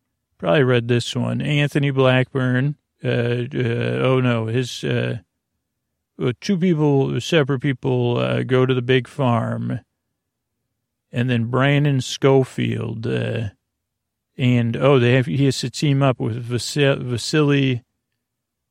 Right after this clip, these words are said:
uh, Tolenkinov, uh, uh, which they never got along, and now they have to work together. So those are, I like that idea. Uh, oh,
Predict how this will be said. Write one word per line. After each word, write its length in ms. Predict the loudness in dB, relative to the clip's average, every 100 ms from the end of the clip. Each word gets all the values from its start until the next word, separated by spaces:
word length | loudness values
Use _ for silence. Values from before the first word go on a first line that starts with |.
| _ _ _ _ _ _ _ _ _ -10
uh, 360 | -6 -4 -2 -4 -2
Tolenkinov, 1000 | 0 2 2 2 2 0 -4 -8 -6
uh, 480 | -4 -2 -2 -2 -4 -8 _ _ _ _ _ _ _ _ _ _ _ _ _ _ _ -2
uh, 240 | 0 0
which 300 | 2 0 0
they 160 | 2 4
never 300 | 6 4 4
got 220 | 2 2
along, 480 | 2 4 4 2 0
and 100 | -2
now 200 | 2 2
they 140 | 4 2
have 160 | 2
to 120 | -2
work 240 | -2 -2 -4
together. 680 | -4 0 2 2 -2 -6 -6
So 480 | -2 0 0 -2
those 280 | 2 0 2
are, 60 | -2
I 400 | -2 -2 2 2
like 240 | 2 2
that 380 | 0 0 0 0
idea. 840 | 0 0 2 4 6 4 2 -4 -8 _ _ _ _ _ _ _ _ _ _ _ _ _ _ -6
Uh, 540 | -4 -2 -2 -2 -2 2
oh, 340 | 4 4